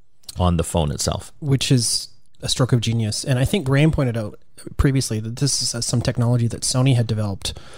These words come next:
Speaker 2: a long time ago.
Speaker 1: And now it's in a phone. <laughs> It's
Speaker 2: Yeah.
Speaker 1: amazing.
Speaker 2: Yeah.
Speaker 1: Uh, they've also bumped up the I S O on here. So for nighttime shots, low light conditions, this is one of the best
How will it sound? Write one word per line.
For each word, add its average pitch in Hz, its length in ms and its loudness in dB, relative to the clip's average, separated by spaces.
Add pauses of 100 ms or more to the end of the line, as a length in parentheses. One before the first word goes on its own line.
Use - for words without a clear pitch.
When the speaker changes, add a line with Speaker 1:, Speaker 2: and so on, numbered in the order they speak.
(220)
Speaker 2:
a - 40 2
long 127 200 6
time 131 220 -2
ago. 104 260 -6 (1400)
Speaker 1:
And 98 140 4
now 98 360 6 (260)
it's - 160 -2
in 92 80 4
a 85 40 2
phone. 69 360 -2
<laughs> - 60 -20 (280)
It's 156 380 2
Speaker 2:
Yeah. 135 60 6
Speaker 1:
amazing. 101 400 0 (100)
Speaker 2:
Yeah. 113 140 -4 (120)
Speaker 1:
Uh, 104 320 6
they've 101 160 4
also 120 240 2
bumped 113 280 2
up 104 80 -2
the 101 120 0
I 98 200 4
S 92 200 2
O 104 140 6
on 107 160 6
here. 110 300 4 (280)
So 113 520 4 (120)
for 120 200 2
nighttime 127 480 4
shots, 131 500 2
low 117 220 4
light 110 300 4
conditions, 127 580 2 (120)
this - 520 0
is 104 560 4
one 101 260 4
of 92 80 4
the 87 80 4
best - 520 0